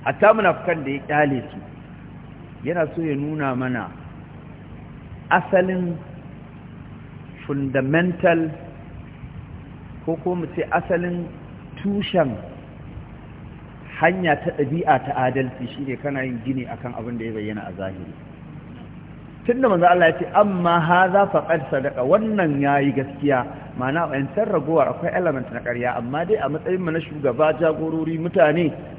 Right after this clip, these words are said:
da ba du haska zuciyar mutum muke ba, za mu karɓi zahiri. Ya ce, "Amma hadha faqad sadaqa." Wannan dai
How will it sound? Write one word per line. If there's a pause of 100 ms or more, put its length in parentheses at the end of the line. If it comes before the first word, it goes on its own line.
da
ba
du
haska
zuciyar
mutum
muke
ba,
za
mu
karɓi
zahiri.
Ya
ce,
"Amma
hadha
faqad (100)
sadaqa." (400)
Wannan
dai